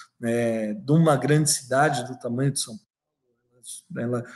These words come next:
assumiu num momento muito interessante e se propôs a fazer, é,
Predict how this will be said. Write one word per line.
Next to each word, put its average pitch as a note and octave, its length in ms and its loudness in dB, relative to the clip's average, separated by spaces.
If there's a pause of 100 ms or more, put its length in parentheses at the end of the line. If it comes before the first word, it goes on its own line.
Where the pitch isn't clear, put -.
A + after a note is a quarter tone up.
(220)
assumiu C#3+ 500 6
num D#3+ 160 6
momento C#3+ 420 4
muito F3+ 360 6
interessante D#3 760 2 (240)
e F#3 120 8
se G#3 180 8
propôs G3 640 6
a E3 60 8
fazer, C3 1300 4
é, A#2 260 -16